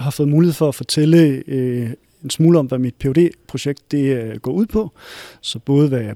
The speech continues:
baggrunden har været for det, og, øh, for at starte det op. Og så har jeg præsenteret de første foreløbige resultater og givet en lille teaser til, hvad der kommer af projekter, øh, fra os, eller resultater fra os,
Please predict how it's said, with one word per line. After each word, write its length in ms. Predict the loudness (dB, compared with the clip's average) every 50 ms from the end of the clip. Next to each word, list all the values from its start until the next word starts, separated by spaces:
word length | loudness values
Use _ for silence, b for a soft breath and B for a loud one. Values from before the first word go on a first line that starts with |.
| -8
baggrunden 420 | -4 -2 -2 0 2 4 4 4 4
har 120 | 2 0
været 260 | 0 0 0 0 -2
for 180 | -2 -2 0 0
det, 160 | 2 0 0
og, 400 | -2 -6 -6 -4 -2 -2 -2 0
øh, 360 | 0 -2 -2 -4 -6 -12 -14
for 160 | -12 -10 -8 -8
at 60 | -6
starte 220 | -8 -8 -10 -8 -10
det 80 | -10 -6
op. 160 | -6 -6 -6 _
Og 100 | -8 -8
så 140 | -6 -4 -2
har 100 | -2 0
jeg 120 | -2 -2 -4
præsenteret 600 | -6 -8 -6 -6 -6 -2 0 2 2 2 0 -2
de 60 | -8
første 320 | -8 -6 -8 -8 -8 -10 -12
foreløbige 420 | -8 -4 -2 -2 -2 -4 -4 -8
resultater 480 | -12 -12 -12 -8 -4 -4 -2 -2 -2 -6
og 180 | -6 -10 -8
givet 380 | -4 -2 -2 0 0 -2 -2 -4
en 220 | -4 -4 -4 -4
lille 200 | -2 -2 -4 -2
teaser 380 | -4 0 0 0 0 0 -4 -6
til, 200 | -6 -4 -6 -4
hvad 120 | -4 -4
der 80 | -6 -6
kommer 400 | -6 -2 -2 0 0 0 -2 -4
af 320 | -6 -4 -4 -4 -4 -6 -10 B B B B B B B B
projekter, 580 | -10 -8 -4 0 0 0 0 _ 0 0 0 -2
øh, 460 | -2 0 0 2 2 2 2 2 0 -2
fra 220 | -4 -4 -2 0
os, 180 | 0 0 0 -2
eller 260 | -4 -6 -6 -8 -8
resultater 480 | -8 -10 -10 -8 -4 -2 -2 -2 -2
fra 120 | -2 0 0
os, 320 | 0 0 0 -2 -6 -12